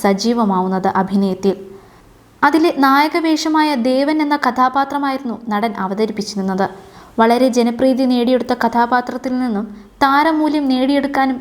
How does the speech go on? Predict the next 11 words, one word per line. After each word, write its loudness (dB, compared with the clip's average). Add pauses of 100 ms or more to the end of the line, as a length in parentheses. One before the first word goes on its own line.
പ്രശസ്തിയിലേക്ക് -2
വളരാനും 0 (400)
സൂരജിന് 2
സാധിച്ചു. -4 (680)
പിന്നീട് 2 (260)
സീരിയലിൽ 2 (100)
നിന്നും 0
പിന്മാറിയ 2 (100)
നടൻ 0 (260)
സിനിമകളിൽ 0 (160)
ശ്രദ്ധ 0